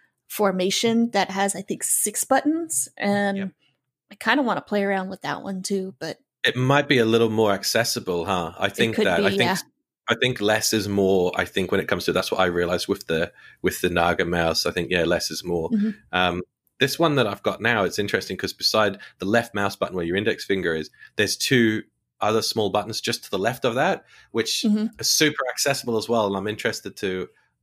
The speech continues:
Speaker 2: I've, I've only been easing into it, just small changes, a little one key bind and sort of learning it. 'Cause if I do 'em all at once, I'm just never gonna remember. So, um, yeah, so it's interesting to hear different, um, just what people are using, different hardware and stuff like that.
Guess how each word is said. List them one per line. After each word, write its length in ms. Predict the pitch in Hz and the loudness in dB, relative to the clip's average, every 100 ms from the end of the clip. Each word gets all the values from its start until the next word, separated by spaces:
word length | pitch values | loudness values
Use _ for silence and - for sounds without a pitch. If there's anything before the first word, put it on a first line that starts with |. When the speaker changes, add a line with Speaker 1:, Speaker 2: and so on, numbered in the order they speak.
| _ | _
Speaker 2:
I've, 120 | 107 110 | -4 0
I've 160 | 117 113 | 0 2
only 140 | 131 | 4
been 240 | 120 110 - - | 4 0 -4 -2
easing 360 | 123 135 123 | 0 0 2
into 260 | 120 127 113 | 0 2 2
it, 160 | 92 - | 0 0
just 220 | 113 - | -4 0
small 340 | 123 127 127 | 2 4 4
changes, 500 | 117 123 117 107 92 | 2 0 0 -2 -2
a 60 | 92 | -2
little 260 | 101 107 | -2 -2
one 280 | 98 110 117 | 0 0 0
key 180 | 110 120 | 0 0
bind 320 | 110 110 104 | 2 2 2
and 100 | 104 | -2
sort 140 | 101 101 | -2 -2
of 100 | 98 | -2
learning 340 | 104 107 107 | -2 0 0
it. 180 | 104 - - - | -2 -4 -10 -2
'Cause 120 | 120 | 0
if 80 | 123 | 2
I 80 | 127 | 2
do 140 | 170 | 4
'em 80 | 143 | 4
all 120 | 120 | 4
at 60 | 98 | 4
once, 220 | 107 95 | 0 0
I'm 100 | 95 | -6
just 140 | 95 | -8
never 200 | 110 98 92 | -6 -6 -6
gonna 120 | 92 | -8
remember. 300 | 87 92 87 | -6 -6 -8
So, 260 | 85 80 80 _ - - _ - | -8 -8 -8 _ -20 -20 _ -6
um, 380 | 90 90 82 85 _ _ _ _ _ _ - | -4 -2 -6 -14 _ _ _ _ _ _ -8
yeah, 200 | 135 143 | -2 0
so 180 | 110 135 | 2 2
it's 180 | 131 131 | 2 2
interesting 580 | 143 139 117 - 98 87 - - _ - | -2 0 -2 -2 -4 -6 -12 -20 _ -6
to 80 | 101 | -2
hear 260 | 113 98 | 2 2
different, 420 | 95 92 95 87 | 2 0 0 0
um, 360 | 87 87 85 85 _ _ _ - | 0 0 -2 -6 _ _ _ -6
just 200 | 156 - | -2 0
what 200 | 101 - | 0 0
people 260 | 104 101 | 0 2
are 40 | 90 | 4
using, 300 | 92 95 90 | 2 0 -2
different 260 | 90 73 | -4 -4
hardware 300 | 87 95 92 | -4 -2 -2
and 100 | 87 | -6
stuff 180 | - 98 | -8 -12
like 140 | - - | -12 -6
that. 240 | 90 92 | -4 -4